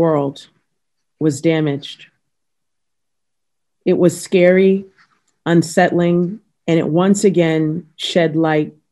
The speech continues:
on both the fragility of our democracy while also bringing to the forefront the inequality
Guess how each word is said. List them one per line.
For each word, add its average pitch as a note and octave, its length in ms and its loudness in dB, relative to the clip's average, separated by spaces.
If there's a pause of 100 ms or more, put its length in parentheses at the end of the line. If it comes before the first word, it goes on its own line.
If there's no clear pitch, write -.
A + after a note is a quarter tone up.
on E3+ 200 0
both F#3 300 0
the E3+ 100 -2
fragility G3+ 720 0
of E3 180 -4
our D#3 140 -2
democracy E3+ 880 -2 (1120)
while F3 200 2
also G3+ 440 0
bringing F#3 460 0
to F#3 100 -4
the E3+ 100 0
forefront E3 800 -6 (840)
the D#3+ 180 0 (400)
inequality D#3+ 840 2